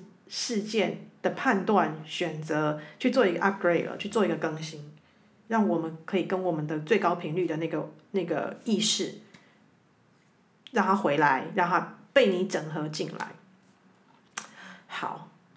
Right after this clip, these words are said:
这是我今天要讲的一个很重要的一个讯息。然后我刚刚突然灵光乍现，就是他们要我讲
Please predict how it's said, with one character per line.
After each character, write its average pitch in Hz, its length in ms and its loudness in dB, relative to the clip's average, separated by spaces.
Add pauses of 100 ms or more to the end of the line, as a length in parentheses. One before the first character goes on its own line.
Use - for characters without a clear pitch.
(400)
这 185 100 -2
是 180 100 -4
我 156 120 -2
今 185 160 -2
天 196 40 2
要 180 60 0
讲 160 160 -6
的 147 60 -6
一 - 20 -4
个 165 80 -4
很 170 160 -6
重 185 220 -2
要 160 180 0
的 147 260 -8
一 - 100 -10
个 151 260 -4
讯 - 280 0
息。 - 480 -8 (360)
然 170 120 -2
后 254 260 4
我 160 140 4
刚 220 180 2
刚 233 180 2
突 175 220 -4
然 165 180 0
灵 165 120 -2
光 190 240 0
乍 175 200 0
现， 170 240 -4
就 175 80 -4
是 175 120 -6
他 202 120 2
们 175 80 0
要 202 140 4
我 160 140 2
讲 - 200 -6